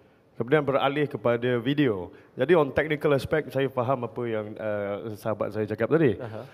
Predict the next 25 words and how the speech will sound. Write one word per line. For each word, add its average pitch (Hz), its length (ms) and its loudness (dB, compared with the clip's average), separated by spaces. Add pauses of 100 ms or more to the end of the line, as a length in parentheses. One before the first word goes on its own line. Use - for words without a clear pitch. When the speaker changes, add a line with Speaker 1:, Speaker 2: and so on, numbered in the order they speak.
(140)
Speaker 1:
Uh, 113 160 2
tetapi, 170 240 0 (160)
uh, 147 200 4 (520)
kalau, 131 240 2 (160)
kalau 131 160 0
tanya 135 240 0
saya 131 240 2 (160)
secara 120 240 0
personal, 139 480 -2
saya 120 240 0
akan 117 240 -2
nampak 120 160 -4
artifaknya, 117 960 -4
saya 110 160 -2
akan 110 240 -4
nampak 113 400 -8
pixelation, 117 800 -6
ya. 147 160 -6 (160)
Speaker 2:
Baik. 104 240 -12
Speaker 1:
Uh, 120 80 2
sebab 131 320 0
teknik 143 320 -4
yang 135 160 -2
digunakan 135 560 0
dia 160 240 2